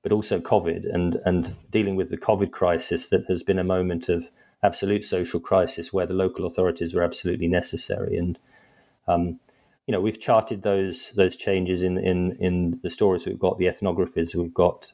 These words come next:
And, um, I think I, ultimately, um, you know, we're, we're less likely to contribute to the,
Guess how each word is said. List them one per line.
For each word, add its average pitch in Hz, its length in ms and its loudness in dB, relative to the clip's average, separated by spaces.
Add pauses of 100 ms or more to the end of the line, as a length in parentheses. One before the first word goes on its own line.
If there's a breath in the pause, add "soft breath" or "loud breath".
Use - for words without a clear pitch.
And, 87 420 0
um, 87 360 0 (760 soft breath)
I - 60 -4
think 131 380 0 (180)
I, 113 160 2 (100)
ultimately, 120 560 2
um, 107 260 0 (1080 loud breath)
you 104 100 2
know, 92 100 0
we're, 104 220 4 (180)
we're 110 140 0
less 131 240 2
likely 113 280 2
to 110 100 -4
contribute 104 600 0
to 101 120 -4
the, 98 440 0